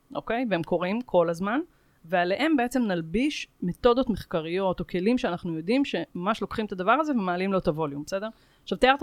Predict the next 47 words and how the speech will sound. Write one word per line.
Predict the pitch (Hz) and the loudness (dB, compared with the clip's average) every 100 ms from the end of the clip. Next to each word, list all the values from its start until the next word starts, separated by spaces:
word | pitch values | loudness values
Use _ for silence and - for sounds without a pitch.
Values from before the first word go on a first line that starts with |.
| 302 | 0
פה | 247 | 0
המון | 208 214 | 0 -2
שגרות, | 190 165 160 | -2 -2 -4
וזה | 170 190 | -2 -2
הרבה | 190 | -2
פעמים | - 190 | -6 -6
אני | |
עושה | 180 196 | -4 -4
עם | 185 | -4
מנהלים, | 175 170 277 | -4 -2 0
רגע, | 262 277 277 | 0 -2 -4
תכתוב | - 220 285 285 | -6 0 2 2
שנייה | - 247 | 0 0
לפחות | 262 254 226 240 | 0 -2 -6 -4
שלוש, | 208 214 208 | -4 -6 -4
ארבע | 208 196 | -4 -2
שגרות | 196 175 170 190 | -4 -4 -2 -2
ניהוליות | 170 156 156 | -6 -8 -10
שלך, | 160 160 - | -12 -14 -12
כאילו, | 185 175 _ _ - | -10 -12 _ _ 4
אין | 254 269 | 8 10
זמן | 226 214 | 8 4
הרי, | 190 147 151 - | 0 -6 -10 -12
נכון? | - 214 175 | -4 -4 -2
אני | 175 | 0
בעומס | 175 214 220 | 2 2 0
מטורף, | 185 180 175 196 | -4 -2 -2 0
גם | 180 190 | -2 -2
מנטלי, | 180 185 175 | -2 0 0
גם | 170 170 | -2 -4
זה, | 220 | -2
בוא | 247 233 | 0 0
ננסה | 262 202 214 | 0 -2 -4
לפחות | 208 - - 247 | -6 -4 -2 0
להלביש | 180 165 190 - | -2 -2 -6 -4
את | |
הלמידה, | 190 165 151 185 247 | -4 -4 -4 -4 -4
כאילו, | 202 190 175 | -6 -6 -6
להגדיל | - 165 175 196 | -8 -6 -6 -6
את | |
הפייה, | 196 - 156 170 339 _ _ _ _ - | -8 -10 -6 -6 -6 _ _ _ _ -6
להלביש | 170 190 285 | -4 -2 -2
את | |
הלמידה | 277 240 208 233 269 269 - | -2 -4 -2 0 0 -4 -12
בצורה | 175 - 196 214 | -14 -8 -2 0
יותר | 196 220 | 0 -4
חכמה, | - - 165 202 | -6 -8 -4 -4